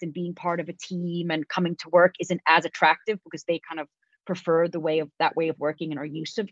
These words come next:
to it. So I think it really depends on the candidate. Like, if someone wants to be,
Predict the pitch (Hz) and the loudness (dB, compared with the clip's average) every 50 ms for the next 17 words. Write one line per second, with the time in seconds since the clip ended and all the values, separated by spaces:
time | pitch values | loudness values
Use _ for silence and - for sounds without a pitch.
0 | _ _ - - 233 240 254 - - - 220 196 190 262 208 233 - 190 202 - | _ _ -4 4 4 4 4 4 4 4 4 4 4 2 -2 -2 -2 0 -2 -2
1 | - - 185 - 180 196 196 196 180 180 - 165 165 165 - - 185 190 185 170 | -2 -4 -4 -4 -2 -2 0 0 -2 -2 -4 -2 -4 -4 -4 -2 -2 0 0 0
2 | 139 - - - - - - - - - - - - - - _ - 220 180 - | -2 -4 -4 0 0 0 0 -2 -14 -20 -20 -20 -20 -20 -8 _ 0 2 2 4
3 | - 208 202 202 196 180 165 170 175 175 - - 185 147 165 165 - 156 - - | 4 6 6 6 4 4 2 0 -2 -4 -4 -6 -6 -4 -4 -2 -2 -2 -2 -2